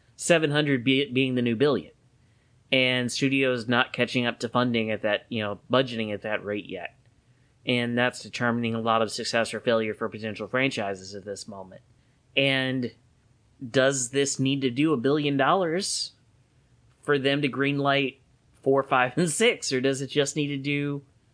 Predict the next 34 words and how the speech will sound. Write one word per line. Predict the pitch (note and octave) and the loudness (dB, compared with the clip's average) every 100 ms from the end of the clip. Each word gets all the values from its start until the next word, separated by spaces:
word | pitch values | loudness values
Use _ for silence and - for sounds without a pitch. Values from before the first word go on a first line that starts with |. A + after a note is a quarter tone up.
| _ _ _ - | _ _ _ -12
seven | - B2+ C3+ C3+ | 0 2 4 2
hundred | D3+ F3 E3+ | 2 0 2
million? | G#3 F3 F#2+ C2 C2 | 2 2 -2 -8 -12
And | A#2 A#2+ | -6 -4
is | A2+ | -4
it, | B2 A#2+ _ _ _ _ _ _ - | -4 -6 _ _ _ _ _ _ 0
there's | G3 C#4 | 2 2
a | B3+ | 0
chance, | - - G3+ D#3+ - | 0 0 2 0 -2
Chad, | - G2+ D#2 D2+ - | -8 -6 -6 -8 0
there's | D3 D3 | 0 0
a | |
legitimate | D3+ D3+ F3+ G#3+ G3 - | -2 0 2 2 0 -2
chance | - C#3+ A#2 - - - - _ _ _ _ | -2 0 0 -4 -14 -16 -16 _ _ _ _
Avatar: | C#3+ F#3+ G#3+ G3 G3+ | 2 2 2 0 0
The | F3 | 2
Way | D#3+ | 0
of | D#3 | 0
Water | C#3+ C#3 C3+ | 2 2 2
could | C3 | 2
open | B2+ A#2+ | 2 0
higher | A2 A#2+ B2 A#2+ A#2 | -4 -2 0 0 -2
than | G#2+ | -2
Black | G#2 F#2 - | -2 -2 -6
Panther. | - - _ _ _ _ _ - | -20 -20 _ _ _ _ _ -10
Like, | - | -6
it | F3 F3+ | -2 0
could | F3+ | 2
do | F3 | 4
over | D#3 D#3 | 4 2
two | C#3+ D#3 | -2 0
hundred | C3+ B2+ | 2 2
million | B2 A2+ | 0 0
dollars | G#2+ G2 F#2+ F#2 - | 0 -2 -4 -6 -10